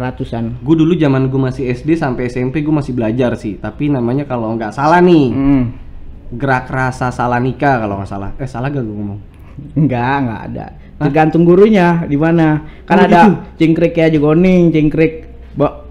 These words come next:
Speaker 1: banyak jenisnya.
Speaker 2: Oh,
Speaker 1: Cingkrik itu juga
Speaker 2: oke.
Speaker 1: ada banyak jenisnya. Makanya
Speaker 2: Siap.
Speaker 1: di, di Rawabelong ada percira namanya.
Speaker 2: Eh, tapi tar dulu, sebelum kita ngomongin ke sono, lu bisa
Speaker 1: Iya.
Speaker 2: ceritain sedikit nggak sejarah Betawi yang lu tahu nih kayak gimana?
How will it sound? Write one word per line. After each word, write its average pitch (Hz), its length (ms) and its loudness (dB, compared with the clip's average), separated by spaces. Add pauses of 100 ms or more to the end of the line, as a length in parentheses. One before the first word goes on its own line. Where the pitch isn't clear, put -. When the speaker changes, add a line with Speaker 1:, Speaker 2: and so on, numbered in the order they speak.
(120)
Speaker 1:
banyak 208 420 2
jenisnya. 185 400 2
Speaker 2:
Oh, 175 80 0
Speaker 1:
Cingkrik 170 320 4
itu - 160 -2
juga 170 160 2
Speaker 2:
oke. 147 60 2
Speaker 1:
ada 139 100 0
banyak 135 240 0
jenisnya. 170 540 -2 (400)
Makanya 160 480 2
Speaker 2:
Siap. 175 80 0
Speaker 1:
di, 151 180 2 (1080)
di 135 220 0 (340)
Rawabelong 135 460 0
ada 147 360 -2
percira 156 440 0
namanya. 131 540 -4 (100)
Speaker 2:
Eh, 175 140 0
tapi 147 260 0
tar 135 140 -4
dulu, 143 240 0
sebelum 135 300 -2
kita 135 160 -2
ngomongin 131 340 0
ke 127 100 -6
sono, 151 400 0
lu 156 220 0
bisa 135 240 0
Speaker 1:
Iya. 131 60 -8
Speaker 2:
ceritain 131 440 -4
sedikit 135 380 -4
nggak 120 200 -4
sejarah 120 440 -4
Betawi 123 400 -2
yang 120 160 0
lu 120 100 -2
tahu 120 300 -2
nih 113 100 -4
kayak 104 160 -6
gimana? 98 280 -6